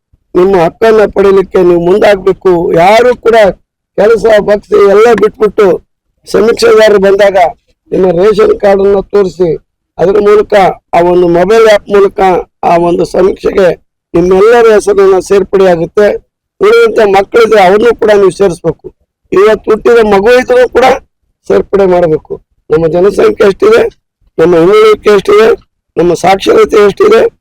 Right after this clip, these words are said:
ನಾವು ಮನೆ ಹೊಂದಿದ್ದೇವೋ ಇಲ್ಲೋ, ಜಮೀನು ಹೊಂದಿದ್ದೇವೋ ಇಲ್ಲೋ, ಬಾಡಿಗೆ ಮನೆ ಹೊಂದಿದ್ದೇವೋ, ಜೋಪಡಿಯಲ್ಲಿ ಇದೆಯೋ, ನಾವೇನ್ ಕೆಲಸ ಮಾಡ್ತಿದೀವಿ ಎಂಬ ನಲವತ್ತೆರಡು ಪ್ರಶ್ನೆಗಳನ್ನ ಕೇಳ್ತಾರೆ. ಅದಕ್ಕೆಲ್ಲದಕ್ಕೂ ಕೂಡ ಉತ್ತರ ಹೇಳ್ಬೇಕು.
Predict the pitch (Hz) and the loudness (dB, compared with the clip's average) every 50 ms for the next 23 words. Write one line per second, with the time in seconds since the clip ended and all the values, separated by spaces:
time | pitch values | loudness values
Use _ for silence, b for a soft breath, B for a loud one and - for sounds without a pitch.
0 | _ _ _ _ - - 170 165 165 165 170 185 208 220 214 208 214 214 214 214 | _ _ _ _ -8 -4 -2 -2 0 0 0 0 2 2 2 2 0 0 0 0
1 | 214 208 214 214 214 226 226 226 - _ _ _ _ _ _ - 135 143 170 180 | 2 2 2 0 0 -2 -4 -6 -6 _ _ _ _ _ _ -14 -6 -2 0 2
2 | 202 214 214 208 208 214 208 208 208 208 202 208 208 202 196 214 220 220 208 - | 2 2 2 0 0 0 0 2 2 2 2 2 2 0 0 0 0 -2 -2 -4
3 | _ _ _ _ _ - 151 151 165 180 196 220 220 208 208 208 208 208 208 208 | _ _ _ _ _ -14 -6 -2 0 0 2 2 2 2 2 2 2 2 2 2
4 | 208 202 208 202 208 220 226 294 - _ _ _ _ _ _ _ _ _ _ - | 2 2 2 2 2 2 0 -2 -4 _ _ _ _ _ _ _ _ _ _ -16
5 | - 143 180 208 202 - - 214 214 214 214 214 202 202 208 208 214 220 214 208 | -6 -2 -2 -2 -2 0 0 0 2 2 2 2 2 2 2 2 2 0 -2 -4
6 | _ _ _ - _ _ - - 170 165 180 208 233 294 - - 202 190 180 208 | _ _ _ -20 _ _ -4 -4 -2 0 0 0 0 0 -2 -2 -2 -2 -2 -2
7 | 202 202 196 196 190 185 180 175 165 165 165 170 - _ _ _ _ _ - - | -2 0 -2 -2 -2 -4 -4 -4 -2 -4 -6 -6 -10 _ _ _ _ _ -8 -6
8 | 160 185 196 196 190 190 - 247 247 _ _ - 160 165 190 208 214 466 - - | -6 -4 -2 0 0 0 -2 -4 -8 _ _ -4 -2 0 2 2 2 0 0 -2
9 | - - 202 190 190 190 - - 190 - - - 196 190 190 185 185 175 - - | -2 0 0 0 0 -2 -4 -6 -6 -2 -2 0 0 2 2 0 -2 -2 -2 -2
10 | 175 165 - 180 170 185 202 381 - _ _ _ _ _ _ - - 156 170 - | -2 -2 0 0 -2 0 -2 -2 -6 _ _ _ _ _ _ -6 -6 -6 -6 -4
11 | - - 196 214 233 247 247 247 - - 226 - - - 226 202 190 - - 175 | -4 0 0 2 2 2 0 0 0 -2 -4 -2 0 0 0 -2 -2 -4 -4 -2
12 | 180 170 160 151 143 - - _ _ - | 0 0 0 -2 -4 -6 -12 _ _ -20